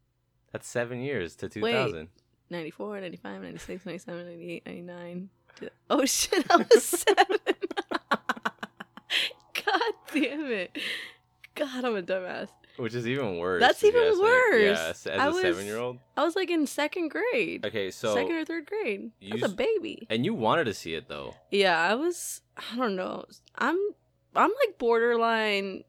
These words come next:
Speaker 2: one hit in the head and I'm killing people. Okay, yeah. So I saw,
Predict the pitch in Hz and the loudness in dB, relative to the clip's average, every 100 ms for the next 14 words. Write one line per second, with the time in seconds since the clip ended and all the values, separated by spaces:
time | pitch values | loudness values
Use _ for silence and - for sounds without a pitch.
0 | _ _ _ _ _ _ 196 214 220 262 | _ _ _ _ _ _ -2 0 2 2
1 | 330 208 233 240 214 202 220 185 185 180 | 0 0 2 2 0 0 0 0 -2 -4
2 | 185 190 185 - - 202 175 - 156 - | -4 -6 -12 -4 -2 -2 -4 -8 -12 -14
3 | - - - 208 247 190 175 147 175 196 | -18 -14 0 0 2 2 2 -2 -2 0
4 | 190 208 202 208 | 0 2 0 0